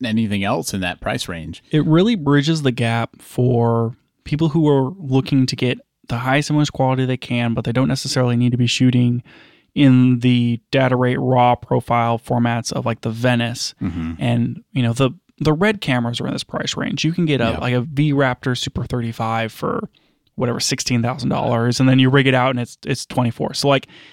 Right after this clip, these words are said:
Speaker 2: the, the red is in this price range, but it's not the same thing.
Speaker 1: Yeah, it's not, it's not really made for, like, quick delivery, solo shooter, that
Speaker 2: Correct.
Speaker 1: sort of
Speaker 2: Right.
Speaker 1: stuff.
Speaker 2: Like, you don't, you're not getting, like, ibis and, like, these, I guess you can get built-in N Ds, but, like, the ibis and the N Ds and,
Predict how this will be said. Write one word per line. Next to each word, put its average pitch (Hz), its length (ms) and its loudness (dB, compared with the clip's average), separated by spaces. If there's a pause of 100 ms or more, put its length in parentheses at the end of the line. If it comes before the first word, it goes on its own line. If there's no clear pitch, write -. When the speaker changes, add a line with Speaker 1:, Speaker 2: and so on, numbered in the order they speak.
(340)
Speaker 2:
the, 143 180 4 (280)
the 139 180 2 (360)
red 185 300 2
is 139 280 0
in 147 120 2
this 131 120 0
price - 360 -6
range, 196 320 -2
but 131 100 0
it's 131 100 -2
not 175 120 0
the 160 100 -2
same 147 200 0
thing. 180 320 -2
Speaker 1:
Yeah, 131 280 2
it's 98 160 -4
not, 127 260 0
it's 110 160 -4
not 120 180 0
really 113 340 0
made 95 320 -4
for, 101 140 -4
like, 90 260 -4
quick - 300 -6
delivery, 90 800 -4
solo 90 360 -4
shooter, 87 380 -6
that 87 100 -4
Speaker 2:
Correct. 123 440 0
Speaker 1:
sort 85 180 -8
of 82 80 -6
Speaker 2:
Right. 135 180 2
Speaker 1:
stuff. 135 100 0
Speaker 2:
Like, 123 140 -2
you 143 80 4
don't, 131 180 2
you're 139 100 4
not 135 120 2
getting, 151 240 2
like, 127 180 -8 (100)
ibis 120 580 -2
and, 117 260 0
like, 117 220 -6
these, 123 160 -2 (380)
I 151 60 -2
guess 127 140 -2
you 120 60 -6
can 123 100 -4
get - 120 -8
built-in - 260 -8
N 85 100 -6
Ds, - 220 -6
but, - 180 -2 (380)
like, 123 140 -2
the - 100 -4
ibis 160 360 0
and 135 80 2
the 135 80 2
N 151 220 2
Ds 139 440 0
and, 120 580 -2